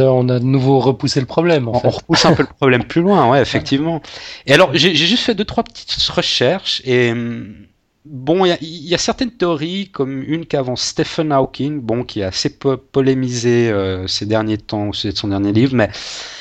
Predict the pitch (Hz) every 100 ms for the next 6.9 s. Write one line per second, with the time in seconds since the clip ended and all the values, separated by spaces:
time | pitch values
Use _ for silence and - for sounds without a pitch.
0 | - - - 135 151 226 254 165 143 170
1 | - 151 131 127 202 - - 120 123 120
2 | 175 254 131 - _ _ _ _ _ _
3 | _ _ _ _ _ - 156 170 - -
4 | 214 - 147 - 147 143 123 - 107 101
5 | 98 104 127 156 - 175 175 - 104 104
6 | 98 - 95 - 110 - 131 127